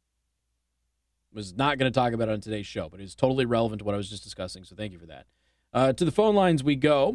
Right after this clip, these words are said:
Glass Doctor of Elkhart in Saint Joseph County. Phone line is five seven four, two five,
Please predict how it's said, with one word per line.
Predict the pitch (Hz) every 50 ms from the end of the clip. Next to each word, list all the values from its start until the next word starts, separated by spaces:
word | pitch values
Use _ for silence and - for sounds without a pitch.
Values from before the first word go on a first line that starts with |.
| 120 104
Glass | - 151 147 147 147 -
Doctor | 160 139 139 - 143
of | 127 120 -
Elkhart | 143 147 - 143 139 135
in | 127
Saint | 113 - 139 131
Joseph | 123 131 120 - 127 113
County. | 131 113 107
Phone | 107 - 147 147 147
line | 143 131 131 131 123
is | 117
five | - - 107 110 107
seven | - 113 104 101 98
four, | _ - 180 185 180
two | 175 - - 202 202 - - 139
five, | - 117 113 104 101 104 101